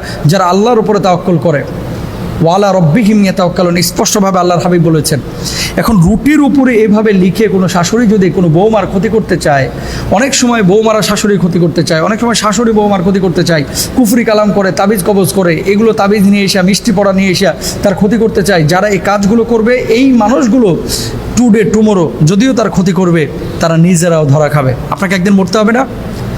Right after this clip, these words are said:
তাহলে এখন করণীয় কি? যদি স্পষ্টভাবে এই শাশুড়ি করেছে এই কথাটা, এই কাজটা, যদি এটা ধরা পড়ে, তাহলে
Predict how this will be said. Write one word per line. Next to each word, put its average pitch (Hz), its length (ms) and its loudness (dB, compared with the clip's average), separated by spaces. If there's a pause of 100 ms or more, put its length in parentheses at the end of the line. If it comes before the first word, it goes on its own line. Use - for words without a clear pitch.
(200)
তাহলে 175 140 2
এখন 185 180 0
করণীয় 185 400 0
কি? 143 200 -4 (1600)
যদি 226 360 0
স্পষ্টভাবে 226 800 0
এই 226 100 2
শাশুড়ি 254 560 0
করেছে 220 400 0
এই 170 100 0
কথাটা, 156 440 -2
এই 175 120 0
কাজটা, 165 500 0
যদি 170 220 0
এটা 196 180 0
ধরা 180 260 2
পড়ে, 202 300 0 (500)
তাহলে 294 160 0